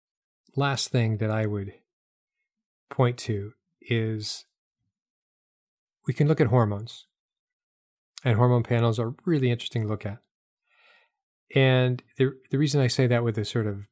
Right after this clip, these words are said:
pregnant pause is because people see hormones as the panacea, the,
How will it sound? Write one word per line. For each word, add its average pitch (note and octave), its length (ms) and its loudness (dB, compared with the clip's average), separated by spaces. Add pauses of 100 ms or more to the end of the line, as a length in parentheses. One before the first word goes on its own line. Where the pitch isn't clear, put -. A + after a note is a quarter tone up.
(140)
pregnant B2 360 0
pause A2+ 600 -4
is A2+ 140 -2
because G#2+ 760 -6 (600)
people C3+ 260 -2
see A#2+ 300 -2
hormones A2+ 640 -2
as A2 240 -4
the G#2 240 -8 (320)
panacea, A2+ 800 -2
the, G#2+ 160 -10